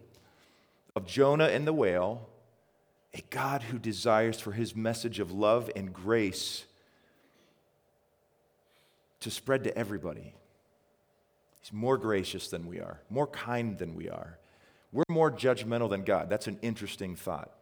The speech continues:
That's one of the things that we see in the Bible. What about the, the crucifixion of Jesus? That's a historical event. Jesus died,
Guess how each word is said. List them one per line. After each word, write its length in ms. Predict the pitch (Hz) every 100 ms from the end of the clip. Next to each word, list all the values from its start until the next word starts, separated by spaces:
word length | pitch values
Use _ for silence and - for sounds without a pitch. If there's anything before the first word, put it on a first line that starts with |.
| -
That's 240 | 110 110
one 160 | 123 135
of 60 | 127
the 100 | 120
things 280 | 131 113
that 140 | 107 92
we 160 | 107
see 680 | 101 - - 135 92 90 95 - _ _ _ _ _ _ _ _
in 140 | - 110
the 80 | 110
Bible. 320 | 117 110 - - - _ _ _ _ _ _ _ _ _ _ _ _
What 100 | 131
about 320 | 135 135 135
the, 300 | 143 120 107 -
the 80 |
crucifixion 760 | 113 - 180 170 143 165 - 139
of 100 | 120
Jesus? 400 | 131 143 101 98
That's 240 | 143 147
a 60 | 147
historical 840 | 127 147 - 160 151 151 151 139
event. 720 | 131 110 120 95 - - - - _ _ _ _ _ _ _ _ _ _ _ _ _ _ -
Jesus 720 | 92 151 190 190 202 175 -
died, 600 | 127 156 143 113 90